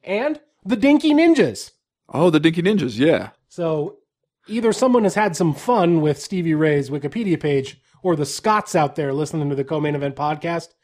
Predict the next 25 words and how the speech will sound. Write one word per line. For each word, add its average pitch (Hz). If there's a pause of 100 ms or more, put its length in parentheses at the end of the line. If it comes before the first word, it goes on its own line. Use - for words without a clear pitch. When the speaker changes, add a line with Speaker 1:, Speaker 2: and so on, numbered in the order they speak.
(640)
Speaker 1:
have 151
some 135
explaining 123
to 117
do. 107
Speaker 2:
Yeah. 110
Speaker 1:
Right? 180 (120)
Speaker 2:
Uh, 151 (140)
I'm 190
curious 277
about 240
the 170
Stevie 185
fucking 170
Ray 139
one. 113
Is 139
that 175
entire 160
thing 202
listed 180
as 185
his 190
nickname? 208
Speaker 1:
Yes. -